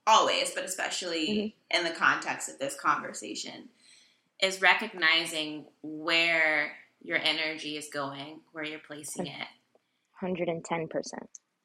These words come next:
Speaker 1: And also a deep and sincere value for self-exploration.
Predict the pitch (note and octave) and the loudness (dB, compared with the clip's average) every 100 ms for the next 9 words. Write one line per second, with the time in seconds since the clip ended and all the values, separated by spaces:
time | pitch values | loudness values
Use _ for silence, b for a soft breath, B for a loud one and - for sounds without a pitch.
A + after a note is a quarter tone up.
0 | _ _ _ _ - A#3 C#4 D4+ C#4 A3 | _ _ _ _ 0 6 6 6 2 2
1 | F3 G3 G#3 - F#3+ F#3+ F#3 F3+ - D#3 | -2 -4 -4 -10 -12 -10 -8 -6 -2 0
2 | D#3+ D#3+ C#3 C3+ D3+ D3+ C3+ D3 - - | 0 0 4 4 4 0 -6 -8 -12 -16
3 | _ _ _ _ _ _ _ _ _ E3+ | _ _ _ _ _ _ _ _ _ -2
4 | D#3 D3 D3 - - - - _ _ _ | 2 2 0 -4 -6 -10 -18 _ _ _
5 | _ _ _ _ _ _ _ _ _ _ | _ _ _ _ _ _ _ _ _ _
6 | _ - G#3+ G3 F#3+ F#3+ - G#3 A3+ A#3+ | _ -4 0 2 0 -8 -10 -10 -10 -8
7 | - - | -8 -10